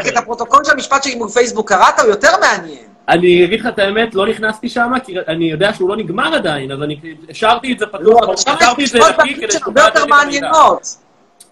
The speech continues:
Speaker 1: מה, מה?
Speaker 2: יש שם חקירות באנגלית שיותר מ-, נורא, נורא מעניינות, כי למשל, יש שם את העד שלהם מאוסטריה, שאנחנו מנסים לבדוק כמה הוא מבין ב-, במציאות הישראלית.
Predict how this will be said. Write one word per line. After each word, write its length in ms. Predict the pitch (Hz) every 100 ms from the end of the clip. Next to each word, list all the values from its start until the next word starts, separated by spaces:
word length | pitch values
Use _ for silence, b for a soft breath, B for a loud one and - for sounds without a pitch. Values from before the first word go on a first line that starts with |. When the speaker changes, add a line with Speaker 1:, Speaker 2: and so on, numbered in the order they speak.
| -
Speaker 1:
מה, 120 | 143
מה? 80 | 143
Speaker 2:
יש 60 | 185
שם 100 | 294
חקירות 360 | 285 262 294 294
באנגלית 340 | 277 240 311
שיותר 300 | 294 269 294
מ-, 120 | 302 262
נורא, 180 | 254
נורא 220 | 294 294 294
מעניינות, 640 | 285 277 285 320 294 -
כי 60 | 226
למשל, 240 | 208 254 262
יש 160 | 262
שם 120 | 294 254
את 100 | 240
העד 280 | 208 262 285
שלהם 520 | 285 262 208 208 214 214 B B
מאוסטריה, 1000 | 180 202 196 233 285 - 277 233 196 185
שאנחנו 300 | 202 214 214
מנסים 320 | 220 208 285 285
לבדוק 280 | 202 277
כמה 80 | 269
הוא 160 | 269 262
מבין 280 | 208 269 254
ב-, 60 |
במציאות 560 | 240 220 214 220 254 254
הישראלית. 680 | 233 - 240 233 269 -